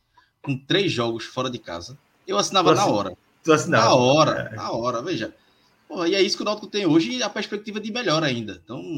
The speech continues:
Speaker 1: é, eu acho que o torcedor do Náutico hoje tá satisfeito, o clima da torcida tá mudando. Obviamente que começa a, começa a temporada com a impaciência do torcedor natural pelo rebaixamento.
Speaker 2: Muito grande, né? Muito grande. E foi até uma
Speaker 1: Grande,
Speaker 2: coisa
Speaker 1: é.
Speaker 2: que dado, acho que foi contra...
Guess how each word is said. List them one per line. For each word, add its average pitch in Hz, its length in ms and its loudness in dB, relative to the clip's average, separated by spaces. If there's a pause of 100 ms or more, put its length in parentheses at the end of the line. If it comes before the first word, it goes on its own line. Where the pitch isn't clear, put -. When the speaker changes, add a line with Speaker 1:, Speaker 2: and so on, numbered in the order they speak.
(140)
Speaker 1:
é, 95 500 -10
eu 107 80 -10
acho 131 100 -8
que - 60 -20
o - 40 -20
torcedor 170 260 -4
do 147 40 -4
Náutico 135 240 -6
hoje 143 100 -6
tá - 80 -12
satisfeito, - 460 -6
o - 40 -20
clima 196 280 -4
da 170 120 -2
torcida 139 320 -8
tá 120 120 -4
mudando. 107 440 -8 (420)
Obviamente 131 360 -2
que 143 180 -6
começa 156 500 -4 (160)
a, 107 200 -2
começa 139 420 -10
a - 20 -20
temporada 123 360 -4
com 139 80 -6
a 135 40 -2
impaciência 131 580 -4
do 113 100 -10
torcedor 107 420 -10
natural 123 560 -4
pelo 117 180 -6
rebaixamento. 107 500 2
Speaker 2:
Muito 247 80 8
grande, 131 280 6
né? 127 340 2
Muito 156 260 0
grande. 123 280 2
E - 20 2
foi 214 140 4
até 220 120 6
uma 254 80 6
Speaker 1:
Grande, 202 200 0
Speaker 2:
coisa 185 140 0
Speaker 1:
é. - 20 -4
Speaker 2:
que 196 160 -2
dado, 143 720 0
acho 127 180 -6
que - 60 -12
foi 170 140 -4
contra... 156 920 -2